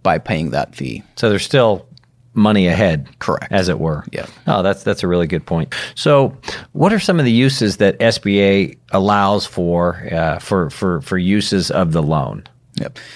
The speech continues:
Speaker 1: So you have business acquisition. We're seeing
Speaker 2: Mm-hmm.
Speaker 1: more and more of those right now where people buying businesses, um, starting up businesses, working capital, buying inventory, buying equipment,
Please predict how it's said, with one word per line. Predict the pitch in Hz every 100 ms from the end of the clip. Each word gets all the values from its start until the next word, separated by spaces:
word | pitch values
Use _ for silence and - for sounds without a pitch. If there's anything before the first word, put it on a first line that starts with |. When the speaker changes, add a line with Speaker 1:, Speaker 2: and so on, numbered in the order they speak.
| - -
Speaker 1:
So | 104
you | 101
have | 92
business | 120 110 104
acquisition. | 98 101 101 101 107 - 131
We're | 110 101
seeing | 98
Speaker 2:
Mm-hmm. | 101
Speaker 1:
more | 107 110
and | 107
more | 98 95 101
of |
those | 101 104 104
right | 98 -
now | 104 107
where | 92
people | 101 90
buying | 85 87 85 87 107
businesses, | - 107 104 117 - - 156 - - - - - -
um, | 82 82 67 - - -
starting | - 113 107 90 92
up | 101 -
businesses, | 117 107 104 - 104 98
working | 85 107 110 104 101
capital, | 117 101 95 104 98 98 117
buying | - 98 101 98
inventory, | 92 78 73 - 92 92 85
buying | 90 98 95
equipment, | 80 - 127 123 123 107 -